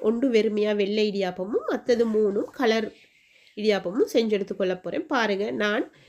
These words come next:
எடுத்திருந்து இந்த பசலைக்கீரை சாறை வந்து வார்ம் வாட்டர்ல கொஞ்சமா கலந்துட்டு, அதுக்கு உப்பையும் ஊத்தி,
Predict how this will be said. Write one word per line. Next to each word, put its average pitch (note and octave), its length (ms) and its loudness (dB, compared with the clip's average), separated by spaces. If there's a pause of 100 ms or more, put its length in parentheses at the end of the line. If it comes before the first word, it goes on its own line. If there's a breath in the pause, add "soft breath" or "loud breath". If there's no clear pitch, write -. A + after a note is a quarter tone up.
(240 soft breath)
எடுத்திருந்து A#3 540 0
இந்த C5 160 0
பசலைக்கீரை B3 760 2
சாறை G#3 460 0
வந்து F#3 320 0 (600 soft breath)
வார்ம் B3 320 4
வாட்டர்ல G#3 480 2
கொஞ்சமா A3 440 0
கலந்துட்டு, F#3+ 480 -2
அதுக்கு F4 260 -2
உப்பையும் A3+ 480 -2
ஊத்தி, E3+ 300 -2